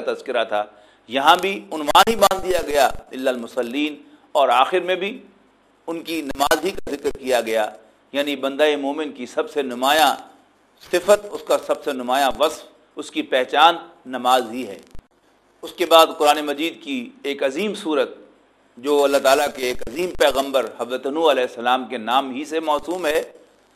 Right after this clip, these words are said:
اور اس صورت کی خاص بات یہ ہے کہ اس میں،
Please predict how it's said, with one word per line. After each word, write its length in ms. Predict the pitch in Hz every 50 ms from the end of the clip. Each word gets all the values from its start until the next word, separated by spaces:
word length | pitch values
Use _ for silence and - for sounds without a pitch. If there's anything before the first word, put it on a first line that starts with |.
| _ _ _
اور 320 | 135 139 143 147 151 143 135 - - - - -
اس 120 | 165 160
صورت 360 | - - 156 160 160 156 160
کی 60 | 156
خاص 320 | 143 - 131 131 135 131 120
بات 240 | 127 123 123 123 -
یہ 140 | 123 127 123
ہے 180 | 113 107 104 104 - - - _ _ _ _
کہ 200 | - 143 151 156
اس 100 | 139 131
میں، 160 | 147 156 156